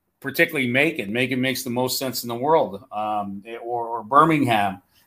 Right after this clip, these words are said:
you know, uh, with, with, um, Savannah going into the E C H L, it, it should be a, at least a, a, a pretty good step up in hockey. But, uh, no, we'd love to have, uh,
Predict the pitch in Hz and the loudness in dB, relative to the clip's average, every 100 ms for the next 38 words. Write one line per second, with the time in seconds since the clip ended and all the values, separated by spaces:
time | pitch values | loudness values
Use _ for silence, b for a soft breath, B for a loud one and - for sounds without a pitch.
0 | - 113 113 117 113 110 107 110 117 - | -8 0 4 4 4 4 4 0 -4 -6
1 | 107 110 107 - 107 104 101 104 - - | -10 -12 -12 -6 -2 0 -2 -6 -10 -4
2 | 113 135 139 139 131 131 127 123 123 135 | 4 6 8 6 6 6 4 2 0 0
3 | - 123 120 - 127 127 117 110 113 - | 0 0 0 4 6 6 4 -2 -8 -4
4 | - 135 127 113 104 b b b - 113 | -2 0 2 2 2 b b b -8 -6
5 | 120 139 131 104 107 104 104 104 - 147 | 0 0 0 -2 -2 -4 -4 -6 -8 -4
6 | 135 131 120 - 127 123 127 120 104 127 | 0 0 0 4 4 6 2 2 0 4
7 | 131 - 160 127 110 - 120 123 147 139 | 4 2 -6 -6 -6 -6 -8 -4 -2 -2
8 | 139 147 151 113 117 110 104 104 | 2 2 2 0 0 0 -2 -4